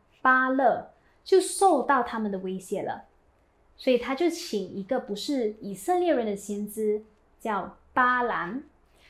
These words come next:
到他们那里去诅咒以色列人，好使摩押人能够击打他们。可是神却透过他超然的力量，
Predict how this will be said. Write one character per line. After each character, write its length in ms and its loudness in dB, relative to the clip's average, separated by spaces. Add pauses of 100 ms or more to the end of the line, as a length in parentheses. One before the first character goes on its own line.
(160)
到 140 4
他 160 0
们 160 0
那 140 0
里 140 -2
去 360 -6 (160)
诅 220 -10
咒 280 2
以 80 -8
色 200 -6
列 160 0
人， 260 -12 (640)
好 180 0
使 220 -2
摩 300 -4
押 260 -2
人 340 -6 (420)
能 200 -6
够 460 0 (360)
击 240 0
打 220 2
他 180 -8
们。 240 -14 (2250)
可 100 -2
是 120 8 (160)
神 360 -2 (320)
却 240 2
透 240 8
过 120 8
他 160 2
超 560 6
然 180 2
的 80 -2
力 200 0
量， 280 -2